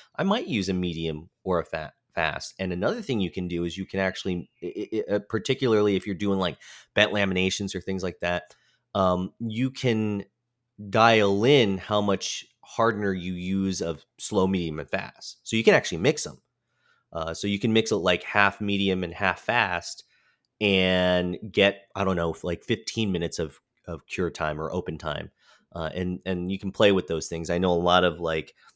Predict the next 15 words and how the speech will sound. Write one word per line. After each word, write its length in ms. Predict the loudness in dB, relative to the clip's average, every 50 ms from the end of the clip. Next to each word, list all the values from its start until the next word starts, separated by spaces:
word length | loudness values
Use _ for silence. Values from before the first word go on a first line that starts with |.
| _ _ -12 -8 -4
deep 340 | -2 0 0 -2 -4 -8 -4
pour 540 | 0 2 4 6 6 6 6 4 2 0
or, 520 | 0 -2 0 0 2 2 2 0 -2 -4 -6 -10
uh, 960 | -18 -18 -16 -16 -18 -18 -18 -18 -18 -18 -16 -16 -14 -14 -16 -16 -14 -12 -12 -6
folks 320 | 0 2 2 2 2 0
that 140 | -6 -4 -4
do 140 | -2 -2 0
a 20 |
lot 240 | 2 2 4 4 2
of 60 | 0
epoxy 640 | -2 -6 -4 0 0 0 0 -2 -8 -8 -8 -8 -8
and 120 | -6 -2
resin 300 | 0 0 0 0 -4 -8
pour 280 | -8 -8 -6 -6 -6 -6
stuff, 320 | -8 -6 -4 -4 -6 -6